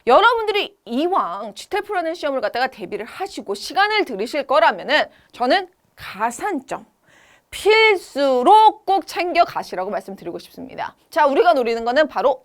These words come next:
이 점이에요. 사십팔 점 이상을 받아주셨을 때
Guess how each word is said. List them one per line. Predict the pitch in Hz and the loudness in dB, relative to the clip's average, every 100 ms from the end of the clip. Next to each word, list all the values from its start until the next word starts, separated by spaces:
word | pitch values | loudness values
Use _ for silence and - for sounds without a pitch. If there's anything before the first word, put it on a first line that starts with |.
| - | -14
이 | 196 | -10
점이에요. | 233 208 - - - _ _ _ _ _ _ _ | -8 -10 -12 -18 -20 _ _ _ _ _ _ _
사십팔 | - - 269 285 294 - 403 415 _ - 381 359 - | -12 2 4 4 2 -2 -2 -2 _ -2 -2 -2 0
점 | 294 233 - | 0 0 -6
이상을 | 269 320 311 415 349 370 359 | -4 -4 0 2 4 2 0
받아주셨을 | - 202 180 170 - 233 269 269 170 | 0 -2 -2 -6 -8 -6 -6 -6 -10
때 | - 254 | -2 -2